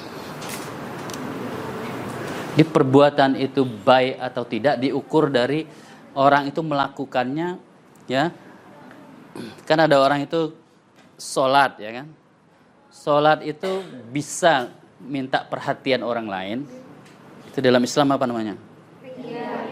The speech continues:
Speaker 1: Iya. Nah, itu perbuatan yang tidak baik. Kalau sholat itu karena melaksanakan kewajiban, memang Allah mewajibkan saya sholat,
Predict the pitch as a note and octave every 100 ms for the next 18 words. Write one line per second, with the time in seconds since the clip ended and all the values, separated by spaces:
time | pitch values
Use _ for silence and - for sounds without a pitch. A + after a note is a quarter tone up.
0 | - G2 G2+ F#2+ F2+ - - A2+ A2 D3
1 | D3+ C3+ B2+ C3 C3+ C#3 C3 G2 - F#2+
2 | F#2 - - - - - - - - -
3 | - - - - - - - - - -
4 | - C3+ C3+ C3+ - C3+ C3 C3+ C3 C3
5 | C#3 B2+ - - - - - - - B2
6 | A#2 A#2 B2 B2+ A#2+ - - B2 B2 A#2+
7 | - B2 B2 A#2 A#2+ A2+ A#2 A2+ G2+ G#2+
8 | G2+ G2+ A2+ A#2+ B2 C3+ C3 C#3 D3 C#3
9 | B2+ B2 - C3 C3+ B2 B2+ B2+ B2+